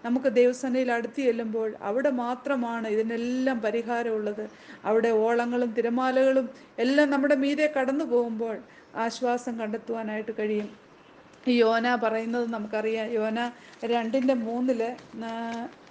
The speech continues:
ആ, നമുക്ക് കാണുവാനായിട്ട് കഴിയും. ആ, യോന, ആ,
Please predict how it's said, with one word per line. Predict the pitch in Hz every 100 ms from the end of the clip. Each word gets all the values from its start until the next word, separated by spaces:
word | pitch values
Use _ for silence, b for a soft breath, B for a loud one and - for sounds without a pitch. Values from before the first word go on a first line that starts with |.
| -
ആ, | 226 220
നമുക്ക് | 220 226 233 233
കാണുവാനായിട്ട് | 226 226 233 240 240 240
കഴിയും. | 220 226 262 277 - - - - - - - - - - - - - - - - -
ആ, | - 226 220 214 220 220 - - 208 302
യോന, | 262 233 233 240 247 - - - - -
ആ, | 226 220